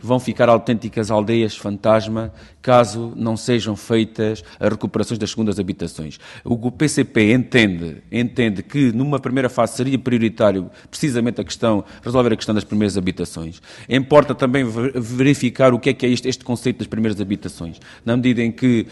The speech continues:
há pessoas que utilizam a, a, a, a primeira habitação como segunda habitação, o Sr. Ministro sabe disto de certeza,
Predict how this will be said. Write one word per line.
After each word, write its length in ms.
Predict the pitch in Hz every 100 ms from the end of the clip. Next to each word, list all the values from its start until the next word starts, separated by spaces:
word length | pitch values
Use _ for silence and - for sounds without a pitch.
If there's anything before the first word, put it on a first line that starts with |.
| -
há 120 | 104 113
pessoas 300 | - 131 -
que 80 |
utilizam 540 | 117 127 123 107 98 98
a, 40 |
a, 1800 | 110 107 101 98 104 110 - - - - - - - 98 101 104 98 98
a, 20 |
a 20 | 110
primeira 280 | 135 151
habitação 320 | 139 131 120 139
como 160 | 156
segunda 320 | - 135 143
habitação, 600 | 127 127 120 110 156 160 - - _ _ _
o 40 | -
Sr. 120 | 170
Ministro 260 | 147 135
sabe 160 | 127 110
disto 120 | 107
de 60 | -
certeza, 400 | 95 110 110